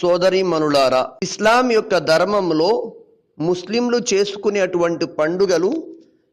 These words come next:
రెండే రెండు. ఒకటి ఈదుల్ ఫితర్, రెండోది ఈదుల్ అజహా.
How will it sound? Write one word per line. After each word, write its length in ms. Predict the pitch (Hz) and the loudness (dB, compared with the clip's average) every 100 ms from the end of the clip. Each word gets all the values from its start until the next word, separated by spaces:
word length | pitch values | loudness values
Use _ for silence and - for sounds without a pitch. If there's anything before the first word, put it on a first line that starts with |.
| - | -6
రెండే 420 | 156 185 208 220 | -2 0 2 2
రెండు. 400 | 170 139 120 95 - - - _ _ _ _ | 2 0 -2 -6 -12 -20 -20 _ _ _ _
ఒకటి 520 | 151 160 170 202 233 254 254 - - - | -2 0 0 0 0 -2 -4 -10 -10 -2
ఈదుల్ 440 | 185 202 220 220 | 0 0 -2 -2
ఫితర్, 480 | - 220 196 240 247 240 - - _ - | -4 -8 0 0 2 -2 -10 -20 _ -6
రెండోది 600 | 147 180 202 220 220 214 254 - - | -2 0 0 2 2 2 -2 -6 -4
ఈదుల్ 400 | 180 185 190 214 | -2 0 0 0
అజహా. 640 | - 160 139 139 131 - | 0 0 0 0 0 -2